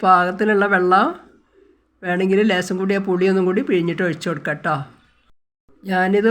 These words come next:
വല്ലാതെ വെള്ളം ഒഴിക്കാതെ ഒരു കുറുകിയ സാമ്പാറായിട്ടാണ് ഇട്ട് ഉണ്ടാക്കിയത്. കുറച്ച് കറിവേപ്പില ഇട്ട് കൊടുത്തിട്ടൊന്ന് അടച്ച് വയ്ക്കുക. അരപ്പൊക്കെ ഒന്ന് നല്ലോണം തിളയ്ക്കട്ടെ.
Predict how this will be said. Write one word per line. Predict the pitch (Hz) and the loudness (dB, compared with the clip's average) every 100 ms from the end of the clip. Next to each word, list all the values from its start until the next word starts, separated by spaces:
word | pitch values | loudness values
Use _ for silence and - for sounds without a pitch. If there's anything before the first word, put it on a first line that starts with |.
| 233 | 2
വല്ലാതെ | 180 185 185 202 | 2 2 2 2
വെള്ളം | 190 180 190 | 0 2 0
ഒഴിക്കാതെ | 185 185 180 190 | 0 -2 0 0
ഒരു | 190 196 | -2 -2
കുറുകിയ | 165 170 175 196 | -4 -2 -4 -2
സാമ്പാറായിട്ടാണ് | 165 156 165 165 156 160 160 | -2 -2 -2 -2 -4 -4 -4
ഇട്ട് | 160 160 | -4 -6
ഉണ്ടാക്കിയത്. | 165 170 196 180 208 330 - _ _ _ - | -4 -6 -6 -4 -4 -6 -14 _ _ _ -10
കുറച്ച് | 185 - 196 | -8 -6 -2
കറിവേപ്പില | 180 180 175 190 202 | 0 2 0 2 0
ഇട്ട് | 190 | 2
കൊടുത്തിട്ടൊന്ന് | 180 156 180 180 190 | -2 -2 -2 0 2
അടച്ച് | 165 - 180 | 0 -2 -10
വയ്ക്കുക. | 151 151 135 - - _ _ _ _ _ _ _ _ _ 185 | -8 -10 -12 -16 -20 _ _ _ _ _ _ _ _ _ -10
അരപ്പൊക്കെ | 196 - 180 190 | -10 -4 -2 0
ഒന്ന് | 190 190 | 0 0
നല്ലോണം | 165 165 170 233 180 | 0 0 0 2 0
തിളയ്ക്കട്ടെ. | 160 - 147 156 | 0 -6 -8 -8